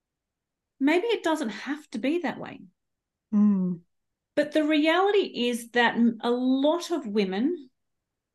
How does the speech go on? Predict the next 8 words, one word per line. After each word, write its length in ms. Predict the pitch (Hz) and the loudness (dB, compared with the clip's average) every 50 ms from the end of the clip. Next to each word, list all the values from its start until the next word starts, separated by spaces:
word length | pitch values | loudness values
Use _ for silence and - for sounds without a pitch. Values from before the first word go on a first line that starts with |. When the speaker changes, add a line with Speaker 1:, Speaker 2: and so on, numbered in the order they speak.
| _ _ _ _ _ _ _ _ _ | _ _ _ _ _ _ _ _ _
Speaker 1:
have 300 | - - 240 269 262 262 | -12 -4 -4 -4 -2 0
been 220 | - 277 269 247 262 | 2 2 2 2 0
brought 260 | - 233 262 277 294 | -2 -2 -2 0 -2
up 180 | 330 320 - | -2 -6 -8
to 100 | - 285 | -8 -6
be 140 | 254 262 254 | -4 -4 -6
people 380 | 254 - - 233 226 233 226 208 | -6 -8 -8 -8 -8 -8 -10 -12
pleasers. 680 | 208 - - - - - - - 160 160 _ - - | -12 -12 -12 -12 -12 -14 -16 -18 -18 -20 _ -20 -20